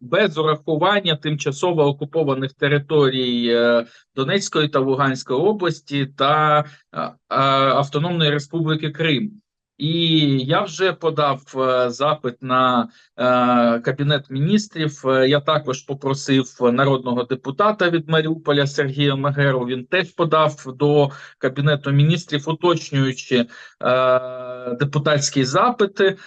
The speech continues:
е, щодо цього. Тобто, якщо все ж таки хоча б буде встановлено, що,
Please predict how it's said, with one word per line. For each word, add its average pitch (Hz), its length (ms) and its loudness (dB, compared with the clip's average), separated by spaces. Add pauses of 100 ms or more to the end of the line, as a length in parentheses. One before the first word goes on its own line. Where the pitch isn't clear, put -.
(160)
е, 139 480 4
щодо 170 1000 4
цього. 147 640 0 (140)
Тобто, 170 360 -2
якщо 165 720 2 (140)
все 180 280 0
ж - 160 -10
таки 143 240 -2
хоча 156 500 0
б 117 120 -10
буде 143 260 -2
встановлено, 127 1000 0 (200)
що, 135 680 2